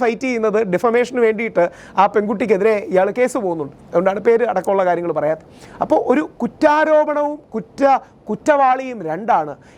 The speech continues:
എന്ന തിരിച്ചറിവ് നിയമ വിദ്യാർത്ഥികൾക്കെങ്കിലും കൃത്യമായി വേണം. മാധ്യമങ്ങൾ ഉന്നയിക്കുന്ന ആരോപണങ്ങൾ,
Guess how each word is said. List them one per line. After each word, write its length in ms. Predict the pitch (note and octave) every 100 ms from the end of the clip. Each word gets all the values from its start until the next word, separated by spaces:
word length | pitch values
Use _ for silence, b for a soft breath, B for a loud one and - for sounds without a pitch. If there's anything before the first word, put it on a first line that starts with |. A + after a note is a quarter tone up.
| -
എന്ന 120 | G3+ A3 G3+
തിരിച്ചറിവ് 560 | F#3+ A3 C4+ A#3+ A3+ A#3 B B F#3+
നിയമ 240 | A#3 C#4 E4 D4
വിദ്യാർത്ഥികൾക്കെങ്കിലും 840 | G#3 A#3+ A#3 A#3 A#3 G#3 F3+ F#3+ E3+
കൃത്യമായി 440 | C#3 F#3 F3 F3 D3
വേണം. 200 | C#3+ - B B -
മാധ്യമങ്ങൾ 480 | F3+ G3 A#3+ A3+ A3 F#3+
ഉന്നയിക്കുന്ന 400 | E3+ F#3+ G3 E3 E3
ആരോപണങ്ങൾ, 420 | F3+ F3 D#3+